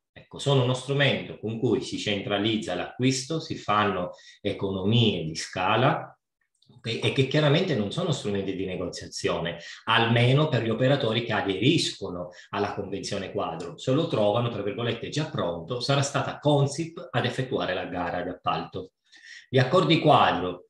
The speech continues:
stipulati da centrali di committenza quando gli appalti specifici vengono aggiudicati senza riapertura del confronto competitivo, gli accordi quadro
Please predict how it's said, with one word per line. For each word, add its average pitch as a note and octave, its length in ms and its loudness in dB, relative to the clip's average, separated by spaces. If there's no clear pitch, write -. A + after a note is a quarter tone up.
stipulati A#2+ 680 2
da G2 140 -2
centrali G#2 420 0
di G2+ 100 -4
committenza G#2 760 -2
quando G#2+ 260 0
gli G2+ 80 -2
appalti A2+ 420 -2
specifici G2+ 680 -6
vengono G2+ 320 -2
aggiudicati G#2+ 560 -4
senza C3 340 0
riapertura A#2+ 560 -2
del A2 180 -4
confronto F2 480 -8
competitivo, E2 720 -12
gli A#2 60 -2
accordi G#2+ 480 -4
quadro F#2 640 -6